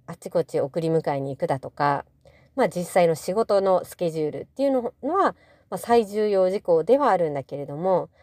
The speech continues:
ただそれだけをやってると、なんか徐々に、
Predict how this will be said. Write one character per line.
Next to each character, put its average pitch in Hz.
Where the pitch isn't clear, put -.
た 320
だ 254
そ -
れ 370
だ 415
け 466
を 359
や 151
っ -
て 165
る 151
と、 147
な 440
ん -
か 180
徐 247
々 226
に、 151